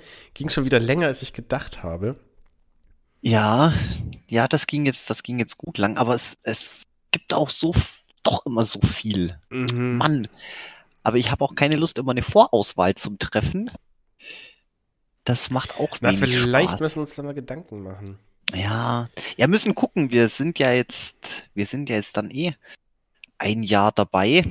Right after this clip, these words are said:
Speaker 2: Da müssen wir uns dann mal was überlegen.
Speaker 1: Richtig, denn wir werden, die Folge wird dann am dreißigsten September erscheinen, wie immer zum Freitag. Und einen Tag später werden wir dann auch ein Jahr alt.
Speaker 2: Dann sind wir schon ein Jahr dabei.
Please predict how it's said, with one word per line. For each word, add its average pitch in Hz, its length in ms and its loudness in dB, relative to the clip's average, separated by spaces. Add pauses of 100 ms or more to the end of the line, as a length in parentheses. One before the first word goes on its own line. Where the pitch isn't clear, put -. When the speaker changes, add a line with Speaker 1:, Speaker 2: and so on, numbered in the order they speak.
Speaker 2:
Da 107 100 -2
müssen 110 240 -6
wir 123 60 -2
uns 117 120 -6
dann 110 180 -4
mal 101 380 0 (120)
was - 180 -6
überlegen. 107 640 -2 (320)
Speaker 1:
Richtig, 117 560 -8
denn 170 380 0
wir 139 160 0
werden, 170 520 2
die 135 120 -4
Folge 139 340 -4
wird 151 160 -4
dann 147 140 0
am 127 240 -6
dreißigsten 131 580 -4
September 160 400 -4
erscheinen, 147 400 -4
wie 113 80 -6
immer 107 160 -4
zum 101 180 -10
Freitag. 156 720 -4 (760)
Und 120 680 4
einen 143 180 -2
Tag - 220 -2
später 139 400 -2
werden 131 220 -2
wir 139 80 -2
dann 131 160 -4
auch 123 160 -8
ein 135 240 -6
Jahr 131 260 -2
alt. 87 380 -8 (1300)
Speaker 2:
Dann 95 260 0
sind 113 140 0
wir 113 100 4
schon - 180 2
ein 117 220 0
Jahr 127 160 4
dabei. 117 480 2